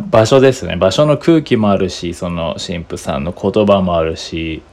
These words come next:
まあ、やっぱり儀式ってすごい大事だなっていうことをすごく感じたので、ちょっと今日はお話ししたかなっていう、したかったなっていうところだったんですけど、まあ、儀式、まあ、これを日常にね、考えるんであれば、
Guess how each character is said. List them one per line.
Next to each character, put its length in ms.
ま 60
あ、 20
や 80
っ 20
ぱ 80
り 60
儀 160
式 240
っ 40
て 120
す 160
ご 140
い 20
大 220
事 80
だ 80
な 220
っ 20
て 180
い 360
う 80
こ 140
と 140
を 40
す 180
ご 100
く 80
感 200
じ 140
た 140
の 120
で、 120
ち 80
ょ 40
っ 40
と 80
今 320
日 60
は 100
お 80
話 300
し 120
し 60
た 100
か 140
な 140
っ 60
て 160
い 140
う、 60
し 120
た 120
か 80
っ 80
た 120
な 140
っ 40
て 60
い 40
う 20
と 80
こ 80
ろ 40
だ 40
っ 20
た 80
ん 20
で 80
す 80
け 80
ど、 220
ま 80
あ、 160
儀 140
式、 580
ま 100
あ、 40
こ 120
れ 60
を 80
日 340
常 200
に 100
ね、 140
考 260
え 120
る 140
ん 40
で 80
あ 80
れ 100
ば、 320